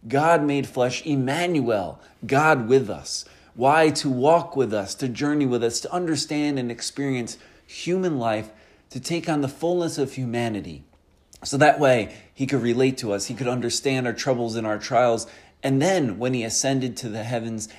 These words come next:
after he resurrected from the dead, he can then still be with us. And he is every single day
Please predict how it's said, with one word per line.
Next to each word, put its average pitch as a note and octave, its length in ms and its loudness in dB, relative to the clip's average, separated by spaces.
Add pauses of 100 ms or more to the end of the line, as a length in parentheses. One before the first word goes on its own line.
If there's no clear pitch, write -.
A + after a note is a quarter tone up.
(140)
after C3 580 -6 (260)
he C3 400 0 (240)
resurrected C#3 840 2
from A2+ 260 -4
the A2 80 -4
dead, A2 500 2 (220)
he - 160 -6
can B2+ 220 -4
then C#3+ 180 0
still G3 480 4
be E3 240 -2
with C3 220 -2
us. - 380 -14 (340)
And A2 100 -8
he A2 180 -8
is F3+ 320 2
every C3 260 -2
single A2+ 340 -4
day A2+ 480 -2